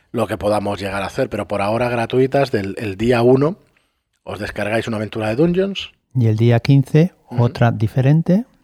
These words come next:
Speaker 1: Ujú.
Speaker 2: de
Speaker 1: Investigación,
Speaker 2: Lovecraft o lo que sea.
Speaker 1: Lovecraft,
Speaker 2: Ujú.
Speaker 1: de alguna juvenil también tenemos preparada.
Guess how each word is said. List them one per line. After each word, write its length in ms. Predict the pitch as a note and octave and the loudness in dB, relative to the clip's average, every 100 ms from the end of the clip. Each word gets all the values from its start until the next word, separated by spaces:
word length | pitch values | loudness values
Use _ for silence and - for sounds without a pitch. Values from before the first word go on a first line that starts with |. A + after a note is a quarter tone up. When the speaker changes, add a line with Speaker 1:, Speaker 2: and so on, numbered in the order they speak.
| _ | _
Speaker 1:
Ujú. 200 | A#2 A2 | -8 -4
Speaker 2:
de 400 | G#2 G2 F#2+ F#2 _ _ - | 0 0 -2 -6 _ _ -14
Speaker 1:
Investigación, 800 | G2 B2+ - G2 E3 C#3 C#3 C#3 | 0 0 0 0 0 2 0 2
Speaker 2:
Lovecraft 240 | C#3 A#2 | 2 2
o 60 | A2+ | 2
lo 80 | A#2+ | 0
que 60 | |
sea. 120 | B2+ A#2+ | 0 -2
Speaker 1:
Lovecraft, 560 | G2+ C3 B2+ C3+ - | -6 -4 -4 -4 -2
Speaker 2:
Ujú. 160 | D#3 B2+ | 0 0
Speaker 1:
de 240 | B2+ G2 | 0 -4
alguna 340 | F#2 F#2+ A2 G#2+ | -8 -8 -6 -4
juvenil 480 | A2+ G2 A2+ C3+ B2 | -4 -6 -4 -4 -2
también 220 | A2+ G#2+ | -6 -6
tenemos 260 | G#2+ G#2 | -10 -10
preparada. 540 | - F#2+ G#2+ B2 B2 | -10 -8 -6 -4 -6